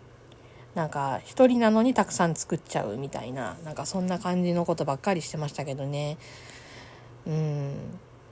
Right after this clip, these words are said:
もう今はね、あの、旦那と二人暮らしで、あの、最初、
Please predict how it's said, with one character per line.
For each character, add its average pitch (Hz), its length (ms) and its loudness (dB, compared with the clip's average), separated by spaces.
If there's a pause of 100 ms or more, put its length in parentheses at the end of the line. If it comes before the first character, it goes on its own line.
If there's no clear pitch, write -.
(320)
も 214 100 2
う - 20 4
今 311 240 6
は 165 120 6
ね、 180 240 4
あ 165 80 2
の、 156 160 -2
旦 175 200 4
那 180 100 2
と 170 140 0
二 202 220 0
人 202 140 4
暮 208 120 6
ら 185 120 4
し 147 480 -4
で、 185 340 6 (380)
あ 160 140 2
の、 160 120 -2
最 285 240 10
初、 277 420 10